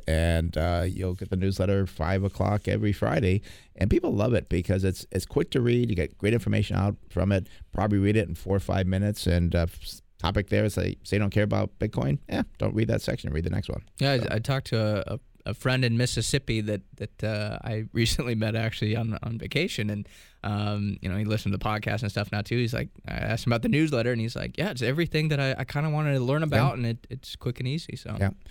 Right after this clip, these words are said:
Speaker 1: you can become a smarter investor in a very short time frame
Speaker 2: Yeah.
Speaker 1: and have topics to talk. Go to party that night on Friday night. You got something to talk about. <laughs>
Speaker 2: Maybe. I don't know. <laughs>
Speaker 1: No, there's, there's gonna be something there for
Speaker 2: No.
Speaker 1: everybody, I think. You know,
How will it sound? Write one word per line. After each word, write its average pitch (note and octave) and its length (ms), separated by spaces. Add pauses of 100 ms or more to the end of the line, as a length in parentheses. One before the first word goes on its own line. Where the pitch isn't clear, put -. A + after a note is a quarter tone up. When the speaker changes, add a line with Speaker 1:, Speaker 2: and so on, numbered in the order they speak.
(200)
Speaker 1:
you F#2 100
can A2 100
become G2 220
a F2 60
smarter A2 340
investor G#2 380
in F2 60
a F2 40
very F#2 240
short F2+ 240
time G2+ 240
frame E2+ 380
Speaker 2:
Yeah. F#3 140
Speaker 1:
and B2 100
have B2 240
topics - 480
to - 100
talk. A#2 220 (160)
Go A2+ 100
to A#2+ 80
party A#2+ 300
that B2 180
night A#2 180
on B2 100
Friday A#2 220
night. B2 300
You - 80
got A#2 160
something C3 180
to - 80
talk - 160
about. D#2 260 (680)
<laughs> - 600
Speaker 2:
Maybe. A2 300
I G#2 200
don't - 260
know. - 800
<laughs> - 60 (300)
Speaker 1:
No, G3 120
there's, E3 240
there's F3 200
gonna D#3 100
be C#3+ 100
something B2+ 180
there A#2 140
for - 60
Speaker 2:
No. A2 60
Speaker 1:
everybody, A2 340
I E2+ 120
think. F2+ 180
You - 120
know, G2 140